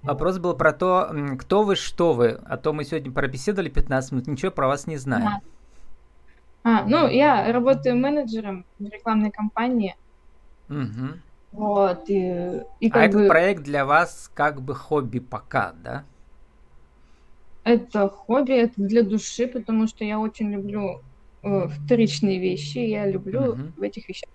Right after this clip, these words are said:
Speaker 2: как говорится, поковыряться. У меня это с детства. А,
Speaker 1: Мгм.
Speaker 2: соответственно, это мне прям очень приятно. Я также люблю общение, я люблю общаться с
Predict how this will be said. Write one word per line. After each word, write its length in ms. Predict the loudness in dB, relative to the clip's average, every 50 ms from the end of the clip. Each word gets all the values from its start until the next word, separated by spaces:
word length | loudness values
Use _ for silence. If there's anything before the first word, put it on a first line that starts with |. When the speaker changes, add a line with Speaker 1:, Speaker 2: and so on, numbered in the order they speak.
| -20 _ -8
Speaker 2:
как 140 | -8 -8 -6 -6
говорится, 580 | -6 -4 -2 -2 -2 -4 -4 -6 -6 -6 -6 -8 -12 -12 _ 0
поковыряться. 760 | 0 4 4 4 6 6 4 4 4 2 0 -4 -6 -6 -4
У 40 | -2
меня 240 | -2 0 0 0 -2
это 160 | -2 -2 -4
с 60 | -4 -2
детства. 440 | -4 -4 -4 -6 _ -10 -10 -10 -10 -12 _ _ _ _ -20 _ -8 -2
А, 400 | 2 4 6 6 6 6 4 2
Speaker 1:
Мгм. 160 | -2 -6 -12 -14
Speaker 2:
соответственно, 720 | -6 -4 -2 0 2 0 0 0 -2 0 0 0 0 0
это 400 | -2 -4 -4 0 2 2 2 0 -4 -16 _ _ _ _ -18 -8
мне 260 | -6 -4 -2 -2 -4 -6
прям 340 | -6 -6 -2 0 2 2 2
очень 220 | 2 2 0 -2
приятно. 420 | 0 0 -2 0 0 -2 -2 -2 2
Я 200 | 4 4 4 4
также 300 | 4 2 2 2 0 -4
люблю 280 | -4 -4 -2 -2 -2
общение, 420 | -2 -2 -2 -2 0 2 2 2 2
я 100 | 2 0
люблю 300 | -2 -4 -4 -4 -4 -4
общаться 360 | -4 -2 -4 -4 -4 -4 -8
с 80 | -18